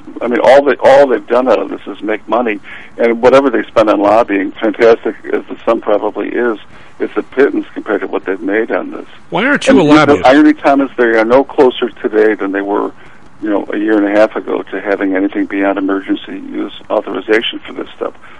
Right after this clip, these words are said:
Speaker 1: So they've got tyrannical control over the market, but they've done nothing as far as advancing the safety, per-, perceived or,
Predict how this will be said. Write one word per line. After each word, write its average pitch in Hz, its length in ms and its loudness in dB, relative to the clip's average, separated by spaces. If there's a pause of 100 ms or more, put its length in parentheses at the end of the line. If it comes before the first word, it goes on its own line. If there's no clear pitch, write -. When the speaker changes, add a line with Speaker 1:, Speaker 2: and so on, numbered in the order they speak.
(120)
Speaker 1:
So 113 80 -4
they've 98 120 -4
got 107 180 0
tyrannical 113 640 0
control 107 600 0 (320)
over 107 160 0
the 101 80 -2
market, 107 400 2
but 101 120 -4
they've 104 140 0
done 107 280 -2
nothing 113 440 0
as 90 100 -10
far 98 200 0
as 98 120 -4
advancing 98 720 -4 (300)
the 101 80 -10 (100)
safety, 104 560 0 (600)
per-, - 100 -12
perceived 123 720 0
or, 90 220 0